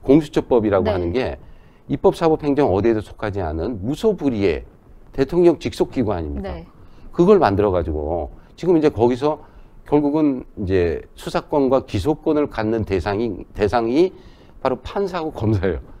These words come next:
Speaker 1: 그 판사, 검사를 장악하겠다는 거.
Speaker 2: 그렇죠.
Speaker 1: 예, 이제 의도인 거고 지금 이제 공수처 추천, 공수처장 추천위원회를 놓고서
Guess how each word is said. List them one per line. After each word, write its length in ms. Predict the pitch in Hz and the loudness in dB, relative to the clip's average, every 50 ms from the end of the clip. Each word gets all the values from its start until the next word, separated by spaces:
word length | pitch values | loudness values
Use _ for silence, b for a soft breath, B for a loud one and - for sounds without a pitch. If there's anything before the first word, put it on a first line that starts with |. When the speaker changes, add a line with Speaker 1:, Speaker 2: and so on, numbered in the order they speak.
| b b b b b b b b b - | b b b b b b b b b -6
Speaker 1:
그 260 | - 196 185 165 165 160 - - - - - | -4 -4 0 0 -2 -4 -4 -14 -20 -20 -18
판사, 320 | - - 196 185 175 180 151 | -6 -4 -2 0 0 0 0
검사를 560 | - 120 120 120 120 123 123 143 160 160 160 b b b b b b b _ | 0 0 0 0 2 2 2 2 0 0 -4 b b b b b b b _
장악하겠다는 720 | - - 156 170 190 175 - 151 139 123 - 113 98 90 80 | -6 0 2 2 2 0 -2 -4 -4 -2 -2 -2 -2 -2 -4
거. 180 | 80 73 64 | -4 -6 -8
Speaker 2:
그렇죠. 420 | - - 220 - - - - - - | -12 -14 -14 -16 -18 -20 -20 -10 -2
Speaker 1:
예, 120 | 147 170 160 | 0 2 2
이제 180 | 120 98 90 87 78 | 2 2 0 -2 -2
의도인 480 | 87 95 92 98 92 87 85 82 85 80 | 0 -2 0 2 2 0 0 -2 -2 -4
거고 400 | 78 78 90 120 107 80 71 B B B B B B - | -4 -4 -2 -2 -4 -4 -4 B B B B B B -2
지금 340 | - 165 170 196 185 147 | 0 2 4 4 4 4
이제 420 | 113 101 87 95 87 82 80 78 73 - | 4 2 2 2 2 2 2 -2 -4 -6
공수처 460 | - - 107 107 92 90 - - 104 | -10 -4 -2 -2 -2 -2 -4 -6 -6
추천, 420 | - - - - - 117 104 87 80 | -6 -6 -14 -8 -6 -4 -4 -4 -4
공수처장 640 | - 104 110 104 - - - 123 107 120 120 123 | 0 0 0 0 0 -4 -4 -4 -2 0 -2 -2
추천위원회를 720 | - - - - 135 123 104 98 95 95 92 95 95 101 | -4 -8 -12 -4 -4 -2 0 0 0 0 0 0 0 0
놓고서 440 | 85 78 71 - 92 - 135 156 156 | -2 -2 -4 -4 -6 -4 -4 -4 -4